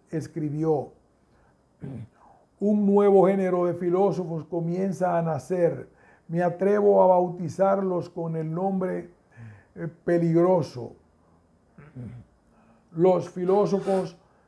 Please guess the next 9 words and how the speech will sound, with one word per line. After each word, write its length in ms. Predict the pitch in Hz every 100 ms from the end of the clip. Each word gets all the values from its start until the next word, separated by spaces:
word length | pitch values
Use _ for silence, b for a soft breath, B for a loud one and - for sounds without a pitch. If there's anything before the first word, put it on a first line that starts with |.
| _
del 460 | 156 165 175 170 -
futuro 760 | - 180 170 190 196 185 - - b b _
tienen 380 | 185 196 190 185
el 160 | 180 170
derecho, 640 | 175 185 190 - 151 -
acaso 720 | 151 156 185 190 170 190 -
también 680 | - 165 156 175 190 185 185 - b b b -
la 460 | 165 170 165 160
injusticia, 1080 | 160 160 143 151 - - 202 175 175 160 160